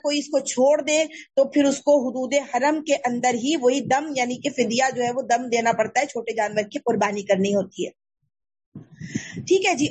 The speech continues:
اگر کوئی شخص قربانی کی استطاعت نہیں رکھتا تو یہ بھی سمجھ لیں کیونکہ یہ حج کا واجب ہے نا، تو اگر وہ اس کی قربانی کے کرنے کے پاس پیسے نہیں ہیں، استطاعت نہیں ہے، تو اب کیا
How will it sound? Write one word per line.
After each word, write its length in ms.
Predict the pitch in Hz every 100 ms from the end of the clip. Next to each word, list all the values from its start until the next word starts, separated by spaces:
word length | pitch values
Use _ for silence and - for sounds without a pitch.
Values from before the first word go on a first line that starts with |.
| 277
اگر 220 | 277 370
کوئی 120 | 403 381
شخص 220 | 427 -
قربانی 880 | 320 254 269 269 285 311 392 415 427 - - -
کی 120 | 370
استطاعت 640 | 403 359 - 269 294 349
نہیں 240 | 311 302 277
رکھتا 280 | - -
تو 120 | 233 277
یہ 140 | 302
بھی 100 | 381
سمجھ 280 | 370 302 262
لیں 120 | 330
کیونکہ 220 | 339 359
یہ 60 | 349
حج 160 | 294
کا 120 | - 339
واجب 380 | 247 233 277 320
ہے 60 | 254
نا، 100 | 320
تو 100 | -
اگر 240 | 269 311 403
وہ 160 | 403 403
اس 120 | 349
کی 80 | 403
قربانی 480 | 403 285 247 262 330 -
کے 60 |
کرنے 300 | 370 339 330
کے 80 | 339
پاس 260 | - 349 370 -
پیسے 280 | 262 349
نہیں 140 | 302 285
ہیں، 100 | 294
استطاعت 560 | 302 277 247 262 294
نہیں 220 | 247 233 233
ہے، 40 | - - - -
تو 60 | -
اب 280 | - 381 -
کیا 140 | 381